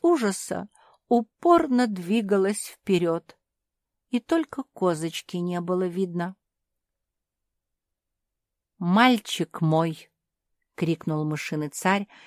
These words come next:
когда все оказались неподалёку от Элизабет. «Встань на спину Мафи! Подними печать! Направь её на фиолетовый луч!» Кирилл живо выполнил приказ.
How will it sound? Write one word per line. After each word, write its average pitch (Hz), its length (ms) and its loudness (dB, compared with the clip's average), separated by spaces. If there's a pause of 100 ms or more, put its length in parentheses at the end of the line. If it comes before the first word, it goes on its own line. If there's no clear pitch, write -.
(140)
когда 175 400 0
все 180 320 0
оказались 175 720 0
неподалёку 175 760 2
от 165 180 -2
Элизабет. 160 640 -2 (920)
«Встань 226 640 2
на 208 160 2
спину 214 500 2
Мафи! 185 540 2 (680)
Подними 208 540 6
печать! 214 640 0 (520)
Направь 220 640 4
её 190 480 4 (420)
на 202 220 6
фиолетовый 233 720 6
луч!» 220 380 2 (1300)
Кирилл 220 440 0 (240)
живо 165 520 0
выполнил 180 580 2
приказ. - 600 -6